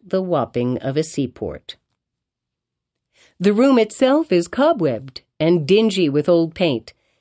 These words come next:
Its floor is strewn with gray sand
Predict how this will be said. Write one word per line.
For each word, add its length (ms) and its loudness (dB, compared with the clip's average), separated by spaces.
Its 280 -8
floor 320 0
is 180 -2
strewn 420 0
with 160 -4
gray 220 0
sand 540 0